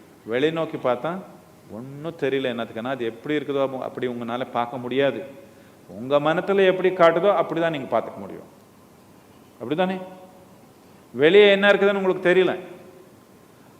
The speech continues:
அது உங்க மனத்துல எப்படி பிரதிபலிக்குதோ அவ்வளோ மட்டும்தான் உங்களுக்கு தெரியும்.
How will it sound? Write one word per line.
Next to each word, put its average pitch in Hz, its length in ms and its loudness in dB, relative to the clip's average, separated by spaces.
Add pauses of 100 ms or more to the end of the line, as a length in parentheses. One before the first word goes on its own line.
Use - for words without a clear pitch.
அது 135 100 0 (140)
உங்க 160 180 2 (100)
மனத்துல 214 440 4
எப்படி 185 260 2
பிரதிபலிக்குதோ 151 640 0 (280)
அவ்வளோ 127 280 0
மட்டும்தான் 151 300 -4
உங்களுக்கு 123 320 -6
தெரியும். 113 260 -6